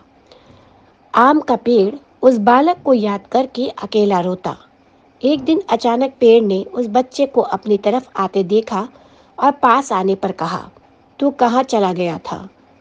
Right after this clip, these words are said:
मैं तुझे रोज याद किया करता था। चलो आज फिर से दोनों खेलते हैं।" बच्चे ने यह आम के पेड़ से कहा, "अब मेरी खेलने की उम्र नहीं है, मुझे पढ़ना है, लेकिन मेरे पास फीस भरने के लिए पैसे नहीं हैं।"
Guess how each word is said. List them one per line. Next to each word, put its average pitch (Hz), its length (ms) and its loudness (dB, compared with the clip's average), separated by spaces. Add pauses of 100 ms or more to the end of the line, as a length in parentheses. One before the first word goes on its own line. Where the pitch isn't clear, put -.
(160)
मैं 277 160 4
तुझे 233 500 -2 (760)
रोज 285 280 6 (100)
याद 180 220 0
किया 190 220 -2
करता 165 380 -8
था। - 240 -12 (260)
चलो 269 240 4
आज 196 420 -2
फिर 277 140 2
से 247 180 2
दोनों 175 280 -2
खेलते 165 460 -6
हैं।" - 220 -14 (560)
बच्चे 294 340 2
ने 349 100 2
यह 311 260 0
आम 226 200 -4
के 233 140 -6
पेड़ 196 220 -2
से 190 160 -8
कहा, 190 360 -6 (460)
"अब 285 120 2
मेरी 277 280 2
खेलने 226 480 2
की 277 180 -4
उम्र 226 340 0
नहीं 190 400 -2
है, - 200 -12 (640)
मुझे 254 220 2
पढ़ना 196 460 2
है, 175 180 -6 (360)
लेकिन 262 340 2
मेरे 240 260 4
पास 220 380 -2
फीस 226 260 -4
भरने 202 360 -2
के 208 180 -2
लिए 220 160 0
पैसे 185 380 -2
नहीं 175 320 -4
हैं।" 175 140 -10